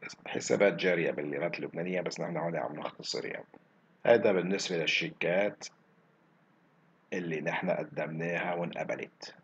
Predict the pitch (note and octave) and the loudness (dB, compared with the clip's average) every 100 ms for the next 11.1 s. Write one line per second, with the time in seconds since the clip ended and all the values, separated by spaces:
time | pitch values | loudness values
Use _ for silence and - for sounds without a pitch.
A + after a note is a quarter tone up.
0 | _ _ _ _ _ _ _ _ _ _ | _ _ _ _ _ _ _ _ _ _
1 | _ _ _ _ _ - F2 F2+ - D#2+ | _ _ _ _ _ -12 -6 -4 -4 -2
2 | F#2+ A2 A2 G2+ - G2+ - - A#2 A#2+ | 0 2 2 4 4 2 0 4 8 8
3 | A#2+ - - - G2 F#2 F2 F2 - C3+ | 6 -2 -16 -6 -4 -2 -4 -2 2 2
4 | A#2+ G#2 E2 E2+ E2 F#2+ E2 D#2 D2 C#2+ | 4 4 4 0 2 2 0 -4 -4 -2
5 | F2+ F2 E2 F#2+ F2+ D#2 E2 F2 F#2 G2 | -2 -2 0 2 2 2 0 0 0 0
6 | - G#2 C3+ G#2+ F2 E2 - - - - | 2 4 6 4 0 -2 -2 -2 -6 -14
7 | _ _ _ - G2+ A2 A#2+ - G#2+ - | _ _ _ -4 4 6 6 4 2 6
8 | B2 B2 B2+ A#2+ G2 F#2 F2 D#2 - _ | 6 6 2 8 8 6 2 0 -2 _
9 | _ _ _ _ _ _ - G2+ A#2 C3 | _ _ _ _ _ _ -2 2 4 2
10 | C3 B2 A2 A2+ A#2 G#2 E2+ D#2+ F2 D#2+ | 2 2 4 6 8 6 4 0 0 -4